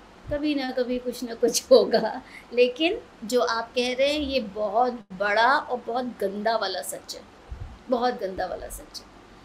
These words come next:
क्योंकि लोग इतना इनकैश करते हैं कि फलाने के फलाने हैं और मेरे अब्बा जान और मेरे बाबा जी और मेरे दादाजी, उन्होंने जो काम किया है,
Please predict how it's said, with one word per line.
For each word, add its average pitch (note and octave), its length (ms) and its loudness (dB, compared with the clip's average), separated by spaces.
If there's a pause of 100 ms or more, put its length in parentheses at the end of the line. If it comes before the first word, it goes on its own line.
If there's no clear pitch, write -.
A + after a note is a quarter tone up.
(140)
क्योंकि B3 320 0
लोग C4 380 6
इतना D4 320 0 (100)
इनकैश B3 560 2
करते C#4 400 0
हैं D#4+ 180 -2
कि D4 240 -6 (100)
फलाने A#3 500 -2
के C#4+ 140 -8
फलाने A3+ 480 -4
हैं D#4 420 -4 (340)
और A#3+ 100 0
मेरे A#3+ 380 0
अब्बा A#3 500 -2
जान B3+ 340 -2
और A3 140 -6
मेरे A3+ 320 -2
बाबा G#3+ 420 0
जी C4 360 -4
और A#3+ 140 -6
मेरे G#3 280 -4
दादाजी, A3+ 680 -4
उन्होंने A#3 420 -8
जो B3 160 -2
काम A#3+ 260 -4
किया C4 260 -4
है, C#4+ 160 -4